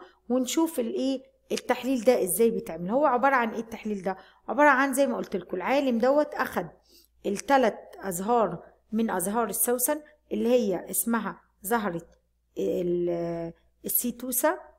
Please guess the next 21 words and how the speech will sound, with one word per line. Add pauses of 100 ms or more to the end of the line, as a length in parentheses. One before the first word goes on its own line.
ديت، (320)
اصغرهم (200)
تبقى
حجمها،
حجمها
صغير، (240)
حجم
البتلات
بتاعتها
والسبلات
بتاعتها
صغير، (360)
وزهرة (340)
اللي
هي (400)
فيرست
كالر (200)
المبرقشة
او
متنوعة
الالوان،